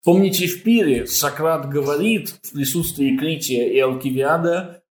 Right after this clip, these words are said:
об этой заповеди, об Аполлоновой мудрости. И в Хармиде Критий бросает вернувшемуся с войны Сократу именно это в лицо:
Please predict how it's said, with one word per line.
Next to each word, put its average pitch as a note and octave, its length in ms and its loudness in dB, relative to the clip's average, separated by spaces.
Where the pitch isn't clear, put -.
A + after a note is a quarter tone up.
об D#3 440 0
этой D3+ 340 4
заповеди, B2 720 0
об C3 160 -2
Аполлоновой C#3 640 -2
мудрости. B2+ 680 -2
И G3 440 4
в - 80 -8
Хармиде D#3 800 2
Критий F3+ 760 0
бросает D3 760 2
вернувшемуся C3+ 680 -2
с - 100 -12
войны C3 280 -2
Сократу D#3 840 -2
именно E3 540 2
это D3 300 4
в C3+ 100 -4
лицо: C#3 680 -2